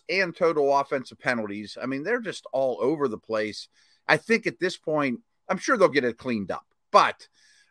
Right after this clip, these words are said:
you have to give a massive coaching advantage to San Francisco here. Um, I remember last week saying, "Boy, I do not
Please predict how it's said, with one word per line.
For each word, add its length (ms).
you 140
have 280
to 80
give 160
a 60
massive 460
coaching 400
advantage 460
to 80
San 220
Francisco 640
here. 380
Um, 460
I 60
remember 300
last 380
week 160
saying, 640
"Boy, 240
I 120
do 140
not 240